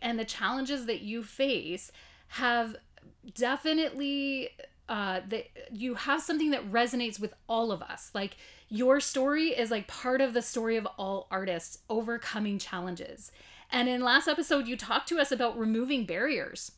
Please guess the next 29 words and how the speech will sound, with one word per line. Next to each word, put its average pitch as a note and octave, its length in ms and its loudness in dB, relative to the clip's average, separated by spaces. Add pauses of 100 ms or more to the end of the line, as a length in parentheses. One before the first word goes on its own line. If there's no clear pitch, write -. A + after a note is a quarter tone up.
(140)
and A#3+ 140 2
just A3 140 0
learning A#3 380 2
to A#3 100 -4
play, G#3+ 500 -2
learning A3 360 -2
to G#3 140 -6
explore. F#3 580 -4 (220)
So - 140 0
let's F#4+ 220 0
pick G4 200 -2
up F4+ 300 0
where A#3+ 340 4
we B3 140 -2
left G#3 320 -2
off F#3+ 260 -2
there, F3+ 340 -4
Melissa. F#3 540 -6 (300)
What B3 200 0
are F#4 80 0
some G#4 240 -2
of G4+ 100 -4
the A3 200 0
barriers A3+ 540 2
that F#3 140 -4
you've G#3 240 -6
encountered G3 480 -4
that F3+ 120 -6
you, G3 480 -8